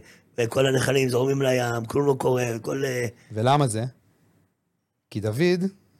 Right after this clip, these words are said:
Speaker 2: בגלל שהוא לא גדל בארמון, הוא גדל כבן אדם רגיל, אז הוא היה צריך לפתח בתוך עצמו את היכולת לראות את הטוב.
Speaker 1: אה, יפה.
Speaker 2: שלמה נולד בארמון.
Speaker 1: נכון.
Speaker 2: הכל היה טוב תמיד. ושהכל טוב תמיד,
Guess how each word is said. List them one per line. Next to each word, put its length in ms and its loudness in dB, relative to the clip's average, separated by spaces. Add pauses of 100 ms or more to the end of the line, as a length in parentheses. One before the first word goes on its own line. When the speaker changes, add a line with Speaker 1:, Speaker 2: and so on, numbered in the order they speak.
(140)
Speaker 2:
בגלל 240 0
שהוא 200 -4
לא 100 2
גדל 260 2
בארמון, 440 -6
הוא 100 -16
גדל 240 -2
כבן 180 -4
אדם 180 -4
רגיל, 420 -2 (720)
אז 360 -4
הוא 120 0
היה 120 4
צריך 220 -2
לפתח 540 0
בתוך 240 -6
עצמו 440 -2 (260)
את 100 -8
היכולת 420 0
לראות 240 -2
את 100 -8
הטוב. 320 -10 (680)
Speaker 1:
אה, 240 -4
יפה. 320 -10
Speaker 2:
שלמה 320 0
נולד 300 2
בארמון. 320 0
Speaker 1:
נכון. 360 -2 (2250)
Speaker 2:
הכל 240 -4
היה 140 -2
טוב 220 -6
תמיד. 380 -8 (1300)
ושהכל 460 0
טוב 180 2
תמיד, 380 -2